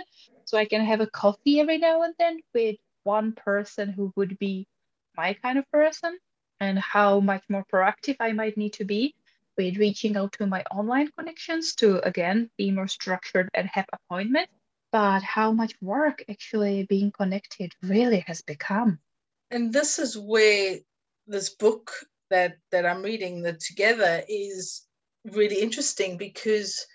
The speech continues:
Speaker 2: I've consciously, or maybe even unconsciously, totally isolated myself. You are isolated through not having your tribe. Yes, like you, I have my tribe online, but it's, it's, it's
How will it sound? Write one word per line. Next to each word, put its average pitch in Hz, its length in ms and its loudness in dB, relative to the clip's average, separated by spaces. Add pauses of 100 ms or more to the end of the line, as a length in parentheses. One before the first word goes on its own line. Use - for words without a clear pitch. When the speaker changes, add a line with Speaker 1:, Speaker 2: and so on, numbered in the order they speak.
(540)
Speaker 2:
I've 269 240 4
consciously, 285 1160 0
or 208 340 0
maybe 202 400 2
even 190 320 -4
unconsciously, 233 880 -2 (380)
totally 208 400 0
isolated 220 680 -2
myself. 233 720 -2 (580)
You 247 320 4
are 208 220 4
isolated 220 720 -2 (160)
through 202 500 -6 (240)
not 202 200 2
having 196 280 0
your 185 160 -4
tribe. 247 420 4
Yes, 262 540 2
like 202 260 -4
you, 247 220 0
I 208 100 2
have 214 140 2
my 196 140 -4
tribe 202 400 -4
online, 190 680 -2
but 214 280 0
it's, 214 420 -12
it's, - 400 -12
it's 196 180 -8